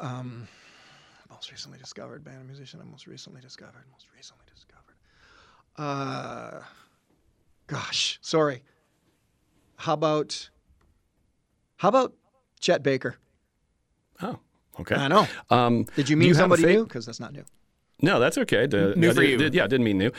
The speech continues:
Speaker 2: Um, do you have a favorite band of all time? And if you don't, you know, that's, I know, like, kinda like, what's your favorite child? But maybe rephrase it as, like, what have you spent the most time paying attention to and listening to of all time?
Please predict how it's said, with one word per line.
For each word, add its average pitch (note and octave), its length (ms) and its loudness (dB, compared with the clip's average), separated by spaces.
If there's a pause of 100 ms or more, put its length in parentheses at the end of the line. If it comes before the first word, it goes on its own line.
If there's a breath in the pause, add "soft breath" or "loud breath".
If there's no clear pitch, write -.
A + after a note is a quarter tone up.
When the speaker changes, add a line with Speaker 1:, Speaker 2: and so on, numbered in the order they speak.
(200 loud breath)
Speaker 2:
Um, D3+ 280 0
do D3+ 220 -4
you F#3+ 140 2
have A#3+ 180 0
a G3+ 60 -2
favorite F#3 480 0
band D3+ 240 2
of C#3 100 -4
all C3+ 140 2
time? C#3 400 0
And B2 100 0
if A#2+ 80 -2
you C#3 80 0
don't, D3+ 200 0
you C3+ 60 0
know, C3 120 0
that's, C#3+ 240 0 (140)
I C3 80 2
know, B2 160 2
like, G#2 180 0
kinda A2+ 180 0
like, F#2 160 0 (140)
what's G2+ 220 0
your G#2 80 -6
favorite G2 400 0
child? F#2+ 400 0
But G2 160 2
maybe C#3+ 360 0
rephrase B2+ 540 0
it A2+ 80 0
as, G#2+ 160 0
like, G#2 160 0
what A#2+ 160 4
have A#2+ 140 -2
you A2 80 0
spent G#2+ 260 0
the A2 80 -2
most G2+ 240 0
time G2 400 0 (160)
paying A2+ 220 0
attention G2+ 360 -2
to G2 120 0
and F2 100 0
listening E2+ 380 -2
to D2 200 -4
of C#2+ 80 -6
all C2+ 140 -4
time? - 240 -14